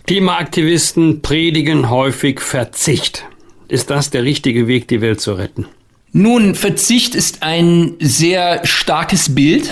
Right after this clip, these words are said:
Speaker 2: und Menschen verzichten auch sehr gerne, wenn sie wissen, wofür.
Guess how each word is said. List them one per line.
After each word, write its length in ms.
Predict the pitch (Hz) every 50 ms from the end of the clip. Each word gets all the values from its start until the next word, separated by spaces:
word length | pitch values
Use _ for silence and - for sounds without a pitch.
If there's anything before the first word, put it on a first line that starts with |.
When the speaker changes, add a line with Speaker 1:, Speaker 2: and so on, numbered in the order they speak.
| 151 - - - - -
Speaker 2:
und 160 | 185 170 170
Menschen 320 | 156 160 190 - - 196 -
verzichten 640 | - 160 151 - - - 269 - - - - 190
auch 180 | 143 139 147 147
sehr 180 | - - 151 139
gerne, 320 | 147 143 147 160 170 147
wenn 160 | 156 165 175
sie 160 | 165 175 160
wissen, 300 | 156 165 - - 170 135
wofür. 540 | 139 143 143 - - - 160 156 131 - -